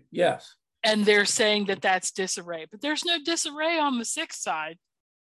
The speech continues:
Speaker 2: Like, th-,
Speaker 1: No,
Speaker 2: they're
Speaker 1: no.
Speaker 2: not in disarray.
Speaker 1: No.
Speaker 2: So the conservatives on the court are not nearly in as much disarray as perhaps,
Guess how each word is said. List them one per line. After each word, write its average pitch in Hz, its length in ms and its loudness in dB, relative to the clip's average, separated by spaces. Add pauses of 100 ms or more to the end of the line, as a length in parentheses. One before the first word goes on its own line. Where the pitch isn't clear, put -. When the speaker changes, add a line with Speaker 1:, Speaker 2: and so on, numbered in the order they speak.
(380)
Speaker 2:
Like, 233 160 0
th-, 226 120 -14
Speaker 1:
No, 147 240 0
Speaker 2:
they're 277 180 2
Speaker 1:
no. 269 140 2
Speaker 2:
not 320 160 2
in 220 160 -2
disarray. 190 680 -6 (160)
Speaker 1:
No. 156 220 0 (200)
Speaker 2:
So 247 280 0
the 226 180 -6
conservatives 320 800 -4
on 277 160 -2
the 262 60 -2
court 247 340 -8
are 220 120 -4
not 226 260 0
nearly 240 400 -2
in 202 140 -4
as 190 160 -10
much 196 280 -4
disarray 185 640 0
as 170 160 -2
perhaps, 185 640 -2